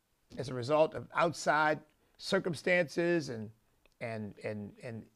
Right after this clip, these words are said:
influences and things happening to try to hurt me. Some of them as a result of my own stupid moves. But he's never failed me.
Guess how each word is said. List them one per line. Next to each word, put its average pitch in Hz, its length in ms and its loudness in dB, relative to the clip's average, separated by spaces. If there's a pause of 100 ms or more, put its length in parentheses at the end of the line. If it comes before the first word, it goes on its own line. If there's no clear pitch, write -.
(120)
influences 185 800 0
and 117 180 -8
things 175 260 4
happening 170 560 2 (360)
to - 100 -14
try 165 300 8
to 135 80 4
hurt 175 280 4
me. 185 260 -2 (240)
Some 180 280 2
of 175 80 4
them 175 100 0
as 151 120 0
a 147 40 0
result 156 320 6
of 151 60 -2
my 147 240 4
own 180 420 2
stupid 185 460 0
moves. 135 680 0 (1500)
But 131 100 -2
he's 131 260 -2
never 147 300 -4
failed 151 340 -10
me. - 140 -20